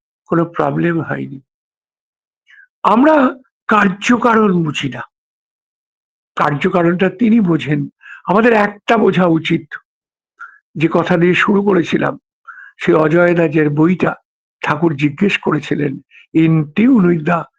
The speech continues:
infinite", অনন্তের সাথে নিজেকে টিউন করো, অনন্তের সাথে যদি নিজেকে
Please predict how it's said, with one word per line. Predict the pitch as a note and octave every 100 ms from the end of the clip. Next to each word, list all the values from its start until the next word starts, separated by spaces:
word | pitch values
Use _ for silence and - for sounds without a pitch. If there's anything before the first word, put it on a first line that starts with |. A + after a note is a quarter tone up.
| _ D#3+
infinite", | D#3 D3+ E3+ G3 F#3+ D3+ - - - _ _ _ _ _ _ _ _ _ _ -
অনন্তের | D3+ F#3+ A3 A#3 A3+
সাথে | G3+ - - - E3 - _ _ _ D#3+
নিজেকে | D3 D3+ E3
টিউন | - G3 A#3 E3
করো, | - - - _ _ - - - -
অনন্তের | F#3 B3 A#3+ C#4
সাথে | - - G3+ G3
যদি | F#3 E3+
নিজেকে | E3+ E3+ F3 F3+ E3